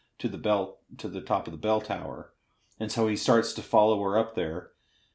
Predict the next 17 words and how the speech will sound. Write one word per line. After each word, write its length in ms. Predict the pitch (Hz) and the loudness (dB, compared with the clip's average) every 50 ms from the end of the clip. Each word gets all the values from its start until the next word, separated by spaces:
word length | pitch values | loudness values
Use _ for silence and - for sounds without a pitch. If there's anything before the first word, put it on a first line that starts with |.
| _ - | _ -12
and 220 | - 98 98 98 | -10 -8 -4 0
as 300 | 98 104 113 113 110 - | 2 4 4 4 4 2
he's 480 | 113 107 104 101 95 - - - - - | -2 -2 -2 -2 -4 -6 -8 -8 -10 0
following 420 | - 135 127 123 120 117 110 104 | 4 4 6 6 6 4 2 2
up, 260 | 110 113 113 - - _ - - - | 0 0 0 -2 -14 _ -20 -12 -4
following 300 | - 123 120 117 110 107 | 0 0 0 0 0 0
her 140 | 98 101 117 | 0 2 2
up 140 | 123 - - | 2 2 0
there, 300 | 95 92 92 95 95 - | -2 -2 -2 -4 -6 -6
you 80 | 87 90 | -8 -8
know, 260 | 95 95 92 - - _ _ _ _ _ _ _ _ _ - | -6 -8 -8 -12 -18 _ _ _ _ _ _ _ _ _ -6
every 180 | - 123 120 113 | -2 0 0 2
once 180 | 113 113 110 | 0 0 -2
in 60 | 110 107 | 0 0
a 20 | |
while 180 | 101 98 101 104 | 0 0 0 0
he'll, 300 | 104 98 92 92 - | 0 -2 -4 -6 -10